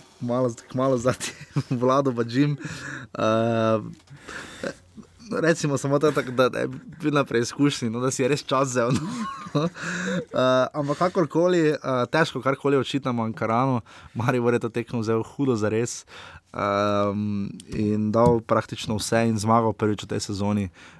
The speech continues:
z več kot golom razlike. Eh,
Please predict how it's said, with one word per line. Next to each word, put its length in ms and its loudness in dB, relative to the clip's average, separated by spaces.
z 140 -4
več 260 2
kot 280 -2
golom 320 4
razlike. 540 0
Eh, 460 -16